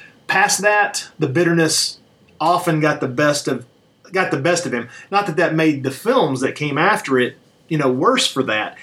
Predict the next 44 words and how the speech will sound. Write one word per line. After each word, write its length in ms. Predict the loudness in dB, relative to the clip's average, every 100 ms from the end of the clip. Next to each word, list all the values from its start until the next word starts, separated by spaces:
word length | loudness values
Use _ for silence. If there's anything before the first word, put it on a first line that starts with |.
| -4
It's 180 | -2 0
just 240 | 2 2 2
that 140 | 2
it, 280 | 0 -2 -4
that, 200 | -2 0
that 220 | -2 0
bitterness 560 | 0 2 0 -2 -4 -6
and 280 | -4 -4 -2
that 340 | -2 -4 -6
lack 240 | 0 0 2
of 100 | 2
optimism, 680 | 2 0 -2 -2 -2 -4
that 180 | -6 -8
kind 200 | -6 -4
of 220 | -4 -4
dark, 340 | 0 2 2 -2 -16 -6
dark 300 | 0 0 0
outlook 440 | 0 0 -2 -4
on 300 | -2 -2 -4 -10 -20 -20
humanity, 720 | -8 -2 0 0 2 0 -2 -6
kind 520 | -6 0 2 2 0
of 220 | 0 0 0
colored 400 | 0 2 4 4
everything 840 | 2 2 0 -2 -4 -4 -6 -8
in 220 | -6 -4 0
different 320 | 0 0 -2
shades 420 | 0 2 2 2
from 200 | -2 -4
there 200 | -2 0
on 140 | 0 0
out, 320 | 0 -2 -10 -20 -20 -20 -4
uh, 300 | 2 2 2 -4 -10
I, 140 | -6 -6
the 420 | -4 -2 0 2
early 320 | 4 4 2
career 400 | 2 0 2 0
stuff, 420 | 0 2 2 2
the 160 | -4 -6
s-, 260 | -4 -4 -4
the 180 | -4
sixties 380 | 0 0 0 -2
and 100 | -2
seventies 380 | -2 -2 -2 -2
stuff, 340 | 0 -2 -2